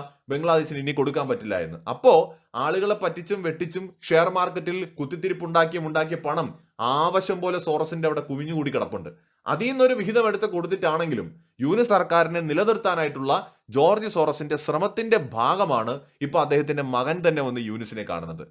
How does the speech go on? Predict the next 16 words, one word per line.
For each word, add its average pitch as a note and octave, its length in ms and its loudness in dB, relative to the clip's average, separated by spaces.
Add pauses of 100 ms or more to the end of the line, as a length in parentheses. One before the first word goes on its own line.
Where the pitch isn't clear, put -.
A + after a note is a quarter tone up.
(120)
അപ്പൊ - 180 -8 (100)
കാര്യങ്ങളുടെ A3+ 520 0
ഒരു G3+ 120 0 (120)
കിടപ്പ് D#3+ 320 -2
എങ്ങനെയാണെന്ന് A#2 380 -2
നോക്കൂ. F#2 220 -10
ഇങ്ങനെയൊക്കെയാണ് E3 760 -2
നമ്മുടെ C3+ 280 -2
ലോകത്ത് C3+ 420 -2
നടന്നുകൊണ്ടിരിക്കുന്നത്. B2 680 -6 (320)
നമ്മൾ F3+ 220 2
വിചാരിക്കുന്നതിനും F#3 800 -2
അപ്പുറമാണ് C#3 800 -2
ഇവരുടെയൊക്കെ B2+ 400 -4
കളികളെന്ന് B2+ 500 -2
പറയുന്നത്. F#2 340 -6